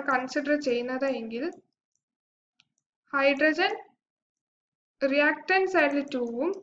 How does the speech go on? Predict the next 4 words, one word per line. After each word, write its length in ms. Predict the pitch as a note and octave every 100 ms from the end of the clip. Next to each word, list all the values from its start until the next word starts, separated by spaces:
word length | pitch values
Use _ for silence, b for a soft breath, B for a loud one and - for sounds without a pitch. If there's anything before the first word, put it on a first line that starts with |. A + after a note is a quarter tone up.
| - _ _ _ _ _ _ _ _ _ _ _ _
പ്രോഡക്റ്റ് 540 | D#4+ E4 F4+ G#4+ G#4 -
സൈഡിൽ 340 | C#4+ C4+ C4 F4+ A4 - _ F4+
two-ഉം 280 | F4+ F#4+ F4
തന്നെയാണ് 340 | C4+ B3+ A#3+